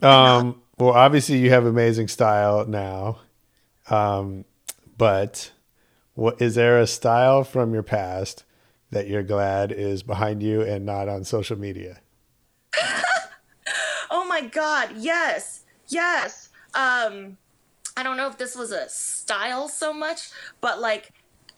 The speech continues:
Speaker 1: at some point I did the worst makeup possible.
Speaker 2: <laughs>
Speaker 1: God, it was so bad.
Speaker 2: Okay.
Speaker 1: It's so embarrassingly bad. Like,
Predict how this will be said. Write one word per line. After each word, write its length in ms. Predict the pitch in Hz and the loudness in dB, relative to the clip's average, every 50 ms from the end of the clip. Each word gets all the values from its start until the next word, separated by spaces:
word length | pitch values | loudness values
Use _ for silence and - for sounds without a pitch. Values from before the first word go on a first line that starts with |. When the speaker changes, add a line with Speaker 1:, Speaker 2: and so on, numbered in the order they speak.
| - 226 | -6 -6
Speaker 1:
at 140 | 277 262 - | -6 -8 -8
some 260 | - 302 302 320 392 | -6 -6 -6 -6 -6
point 280 | - - 349 330 320 - - | -8 -8 -6 -6 -6 -6 -8
I 140 | 202 247 269 | -8 -8 -8
did 200 | 262 311 240 233 | -8 -8 -10 -10
the 60 | 226 | -10
worst 420 | 190 180 185 196 214 226 262 - - | -10 -8 -6 -4 -4 -4 -4 -6 -10
makeup 560 | 220 202 202 196 196 196 - 226 - - - | -10 -8 -8 -8 -8 -8 -8 -10 -10 -10 -10
possible. 580 | - 202 185 202 - 233 214 233 233 262 285 - - - _ _ _ _ _ _ _ _ | -8 -6 -6 -6 -6 -6 -6 -4 -4 -4 -6 -8 -12 -20 _ _ _ _ _ _ _ _
Speaker 2:
<laughs> 520 | _ _ _ _ _ _ _ _ _ _ - | _ _ _ _ _ _ _ _ _ _ -6
Speaker 1:
God, 300 | - 359 320 302 277 254 | -4 -2 -2 -2 -2 -2
it 80 | 254 233 | -4 -4
was 160 | 226 226 233 | -6 -8 -8
so 180 | - 277 240 220 | -6 -6 -6 -4
bad. 380 | 196 208 190 180 170 170 - - - | -4 -4 -4 -4 -4 -6 -8 -8 -6
Speaker 2:
Okay. 340 | 123 113 - - 120 110 120 | -6 -4 -2 0 0 0 0
Speaker 1:
It's 280 | 131 - - - - | -2 -4 -10 -12 -8
so 240 | - 320 320 320 320 | -4 -2 0 0 0
embarrassingly 760 | 311 302 285 285 277 254 240 240 233 - 254 247 233 233 226 220 | -2 -2 -2 -4 -4 -2 -4 -6 -6 -8 -8 -8 -6 -6 -6 -4
bad. 440 | 220 220 196 185 165 160 175 185 - _ _ _ _ _ | -4 -4 -2 -4 -4 -6 -10 -12 -16 _ _ _ _ _
Like, 280 | - 214 214 214 - | -4 -4 -4 -4 -6